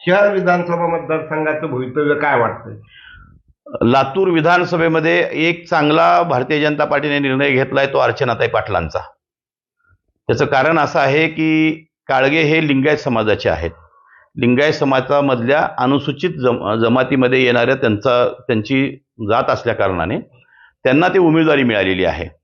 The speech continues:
Speaker 2: एससी कॅटेगरीमधली. पण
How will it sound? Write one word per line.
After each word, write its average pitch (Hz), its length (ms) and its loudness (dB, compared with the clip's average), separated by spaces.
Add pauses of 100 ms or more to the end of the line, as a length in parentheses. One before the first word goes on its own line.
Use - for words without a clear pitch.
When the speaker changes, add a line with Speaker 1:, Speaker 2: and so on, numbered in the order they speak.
(640)
Speaker 2:
एससी 139 240 0
कॅटेगरीमधली. 90 800 -2 (580)
पण 190 300 0